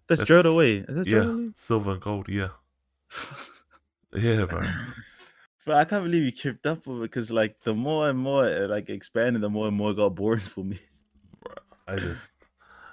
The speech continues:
Speaker 2: I just, it's, it's, some Pokemon's is always that game that just, I always kept up with, but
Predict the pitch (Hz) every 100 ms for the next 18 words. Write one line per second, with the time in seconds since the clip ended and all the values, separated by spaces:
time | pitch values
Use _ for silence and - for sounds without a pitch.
0 | _ 127 147 113 110 98 113 - 147 131
1 | 135 131 95 87 87 87 87 82 80 -
2 | 87 92 80 78 76 80 - _ _ _
3 | - 87 90 - 82 - - - - _
4 | _ -